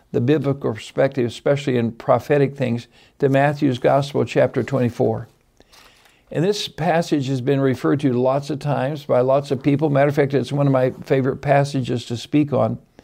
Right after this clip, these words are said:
And, and I want us just to begin by, by reading a few verses here, because the disciples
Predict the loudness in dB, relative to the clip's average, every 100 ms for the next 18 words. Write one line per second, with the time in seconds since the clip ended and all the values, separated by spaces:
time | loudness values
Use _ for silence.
0 | _ _ -20 -20 -20 -6 0 2 0 -4
1 | 0 2 2 0 -2 -2 -2 -2 0 2
2 | 0 0 2 2 0 -2 -2 0 0 0
3 | 2 0 0 -2 -4 -6 -2 -2 0 -2
4 | 0 -6 -2 -2 -2 -4 -8 -20 _ -2
5 | 0 2 2 2 2 2 0 0 -4